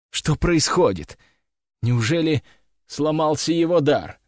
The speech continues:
«Нет, только не это!» — схватился за голову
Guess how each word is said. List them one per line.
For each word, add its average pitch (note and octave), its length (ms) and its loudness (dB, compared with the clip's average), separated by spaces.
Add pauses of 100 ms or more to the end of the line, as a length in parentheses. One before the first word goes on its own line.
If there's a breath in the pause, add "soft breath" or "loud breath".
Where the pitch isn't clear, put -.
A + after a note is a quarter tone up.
(680)
«Нет, B2 400 0 (400 soft breath)
только F3 320 0
не F#3+ 140 2
это!» — B2+ 380 0 (440)
схватился C#3 640 -4
за C3 160 0
голову B2 480 0